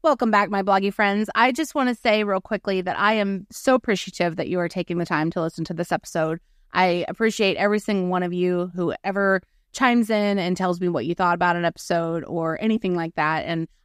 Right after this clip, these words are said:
I, that's all the more reason that I really wanna start this newsletter, because I wanna hear more from you guys about what you think and what you wanna hear more of.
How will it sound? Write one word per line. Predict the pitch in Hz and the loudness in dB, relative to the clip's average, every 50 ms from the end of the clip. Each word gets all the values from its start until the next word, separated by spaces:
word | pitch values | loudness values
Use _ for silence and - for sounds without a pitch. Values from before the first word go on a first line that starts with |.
| _ | _
I, | - 220 220 214 175 - | 0 2 2 2 2 2
that's | 254 262 247 - | 2 2 4 4
all | 285 269 | 2 2
the | 262 240 | 2 2
more | 240 233 208 | 2 2 2
reason | 202 196 196 202 202 | 2 0 0 0 0
that | 196 180 | 0 0
I | 170 | 0
really | 165 165 170 170 170 | 0 -2 -2 -2 -2
wanna | 170 170 170 - | -2 -4 -4 -2
start | - 180 165 160 | 0 -2 -2 0
this | - 156 - - | -4 -8 -8 -6
newsletter, | 170 175 165 170 180 175 170 175 | -6 -6 -4 -2 -2 0 0 0
because | 165 170 160 - 175 170 | -2 -4 -4 -4 -2 -2
I | 185 180 | 0 0
wanna | 190 202 208 214 | 0 0 0 -2
hear | 202 - 202 196 190 | -2 -2 0 0 0
more | 185 175 175 185 185 | 0 0 0 -2 -2
from | - - 175 170 | -2 -2 -2 -2
you | 165 170 160 | -2 -2 0
guys | 165 160 160 160 160 160 160 - - _ _ _ _ | 0 0 0 0 0 -2 -4 -8 -12 _ _ _ _
about | - - 208 226 214 214 | -2 2 4 4 4 4
what | 220 180 123 233 | 2 -2 -2 -2
you | 226 | -4
think | - - 202 175 175 175 - - - | -2 0 0 2 2 2 0 -2 -4
and | - 170 170 165 165 | -4 -2 -2 0 -2
what | 165 - | -2 -4
you | - 170 | -4 -2
wanna | 165 160 156 156 | -2 -2 -2 -2
hear | 160 170 165 160 | -2 -2 -2 -2
more | 156 151 156 156 151 | -2 -2 -2 -2 -2
of. | 117 110 160 185 | -4 -4 -8 -10